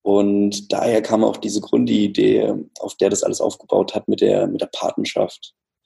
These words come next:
Dass man eben, wenn man zum Beispiel wie wir als, äh, Student nicht die Möglichkeit hat, sich, äh, ordentlich um den Hund zu kümmern, wie er es eben auch verdient und wie er es auch braucht,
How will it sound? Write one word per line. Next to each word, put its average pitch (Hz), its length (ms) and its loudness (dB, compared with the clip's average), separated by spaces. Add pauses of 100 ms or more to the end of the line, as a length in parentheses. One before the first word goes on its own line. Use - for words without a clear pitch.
(440)
Dass - 200 -4
man 98 440 -2
eben, 98 360 -2
wenn 101 120 0
man 104 420 0 (380)
zum - 160 -6
Beispiel 98 420 -2
wie 101 120 -2
wir 113 280 6
als, - 320 0
äh, 113 180 4
Student 107 380 0
nicht 120 160 -2
die 113 60 0
Möglichkeit 113 580 0
hat, 98 140 -2
sich, - 340 -6
äh, 110 200 2
ordentlich 117 360 0
um 113 80 2
den 107 140 2
Hund 127 180 -2
zu - 100 -14
kümmern, 104 500 -2 (360)
wie - 80 2
er 107 80 6
es 107 140 -4
eben 107 180 2
auch 98 140 0
verdient 107 420 2
und 101 160 0
wie 104 80 2
er 104 60 4
es - 80 -4
auch - 180 -8
braucht, - 480 0